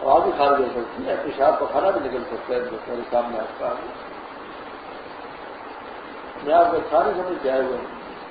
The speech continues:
کوئی فرشتہ سمجھ کے نہیں آیا ہوا۔ اور یہ آپ کی ولایت، کی ولایت اور اللہ کے تعلق کا نقص تو نہیں ہے، اس وقت بدنی کمزوری ہے جو کسی کو بھی ہو سکتی ہے۔ میں آپ کو، آپ کو انسان سمجھ گیا،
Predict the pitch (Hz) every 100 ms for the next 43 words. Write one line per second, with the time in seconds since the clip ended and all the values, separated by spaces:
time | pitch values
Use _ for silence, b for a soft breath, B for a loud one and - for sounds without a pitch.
0 | - - - 139 127 143 - 175 165 143
1 | 151 202 214 143 110 - - - - -
2 | - - - - - - - - - -
3 | - - - - - - 139 131 147 170
4 | 165 151 151 143 143 147 135 131 131 160
5 | 170 139 131 123 135 - - 143 143 147
6 | 151 - 120 139 143 120 135 - 202 208
7 | 123 101 - - - - - - - -
8 | - - - 151 170 156 175 180 185 180
9 | 175 190 196 175 160 147 - 151 175 196
10 | 190 180 160 - - - - - - -
11 | - - - - - - 185 185 170 -
12 | - - - - - - - - - 170
13 | 175 180 151 151